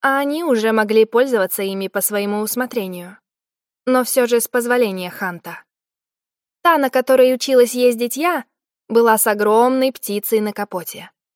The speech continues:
Я даже не подозревала, что сидеть за рулём автомобиля и управлять им настолько круто.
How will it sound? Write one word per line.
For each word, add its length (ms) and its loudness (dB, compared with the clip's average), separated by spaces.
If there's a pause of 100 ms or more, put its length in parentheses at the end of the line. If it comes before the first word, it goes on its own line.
(440)
Я 200 2
даже 220 2
не 120 -2
подозревала, 760 2
что 240 -4
сидеть 440 2
за 120 -4
рулём 320 0
автомобиля 720 -4 (340)
и 100 -2
управлять 580 0
им 200 -8 (360)
настолько 680 -2
круто. 500 -8